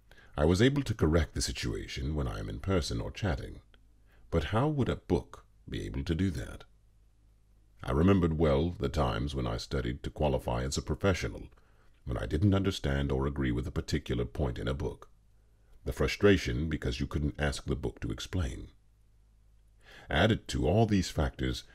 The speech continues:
I had one doubt that overrode all the rest. I wasn't a writer, and was very conscious of my limitations in this respect. I was confident that I could sit down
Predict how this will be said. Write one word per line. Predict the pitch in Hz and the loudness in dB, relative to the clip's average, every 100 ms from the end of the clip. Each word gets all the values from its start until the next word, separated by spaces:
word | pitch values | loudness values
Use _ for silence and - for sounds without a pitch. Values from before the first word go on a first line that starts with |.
| - | -10
I | - 82 | 0 2
had | 82 71 64 65 | 2 0 0 0
one | 71 104 110 | 0 0 -2
doubt | 76 60 - - - | -2 -4 -6 -12 -16
that | - - | -8 -4
overrode | 64 71 62 57 57 - | -2 0 0 0 -2 -2
all | 67 67 69 | 0 2 2
the | 71 | 0
rest. | 62 - - - - _ _ _ _ _ _ _ _ - | -4 -8 -14 -16 -20 _ _ _ _ _ _ _ _ -6
I | 76 92 113 | 0 2 4
wasn't | 85 85 78 | 4 2 0
a | |
writer, | 80 87 67 53 - - - _ _ _ - | 0 0 -2 -4 -8 -14 -20 _ _ _ -4
and | 71 64 | -2 0
was | 64 | 0
very | 71 90 | 0 0
conscious | 82 80 73 - 62 | -2 -2 -2 -2 -8
of | 67 | -6
my | 71 71 | -4 -2
limitations | 87 104 92 73 - - - | -2 0 0 -2 -2 -8 -10
in | - | -10
this | - - | -12 -8
respect. | - - - - - - - - _ _ _ _ _ - - - | -8 -6 -8 -10 -18 -20 -20 -20 _ _ _ _ _ -16 -10 0
I | |
was | 71 78 | 0 2
confident | - 123 - 69 57 | 2 2 2 -4 -4
that | - 67 | -2 -2
I | |
could | 67 76 | 0 -2
sit | - 92 - | 0 0 0
down | 67 52 60 | -2 -2 -8